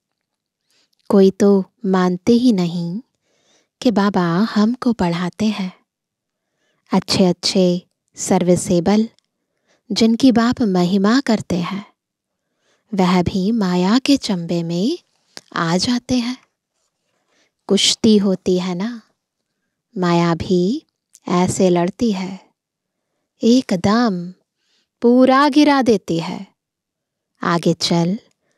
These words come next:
तुम बच्चों को मालूम पड़ता जाएगा।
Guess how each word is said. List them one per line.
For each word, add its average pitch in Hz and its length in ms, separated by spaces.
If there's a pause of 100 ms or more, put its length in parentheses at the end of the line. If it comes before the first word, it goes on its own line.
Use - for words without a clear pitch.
(320)
तुम 196 160
बच्चों 180 440
को 180 320
मालूम 190 600
पड़ता 180 440
जाएगा। 185 580